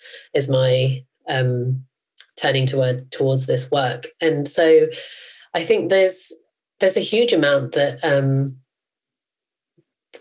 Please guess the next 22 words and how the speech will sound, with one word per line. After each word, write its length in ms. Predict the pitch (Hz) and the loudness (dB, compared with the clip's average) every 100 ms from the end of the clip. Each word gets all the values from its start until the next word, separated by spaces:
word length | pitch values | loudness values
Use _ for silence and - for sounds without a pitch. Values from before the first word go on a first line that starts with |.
| _ _ | _ _
that 160 | - 165 | -4 -2
I 100 | 175 | -2
have 380 | 165 - 175 165 - - | -2 0 -2 -2 -10 -6
sort 300 | - 180 165 | 2 2 2
of, 60 | - - - - - | -4 -14 -18 -20 -2
yeah, 240 | 208 185 | 0 2
internalized 880 | 165 170 - 220 214 151 135 139 139 | 2 0 2 2 4 2 2 0 0
and 140 | 143 | 0
then, 300 | 156 147 147 | 0 0 0
and 140 | 156 156 | 0 2
then 480 | 151 147 143 135 - | 0 0 -2 -4 -2
sort 140 | 170 | -2
of 40 | 160 | 0
transformed 640 | - 151 - - 175 151 | -2 -2 -2 2 2 2
into 240 | 143 139 156 | -2 -2 0
the 60 | |
way 160 | 143 139 | 2 0
that 120 | 135 | 0
I 40 | |
live 200 | 139 147 | -2 -2
my 140 | 135 135 | -2 -2
life 560 | 147 135 - 123 - | 0 -2 -2 -6 -12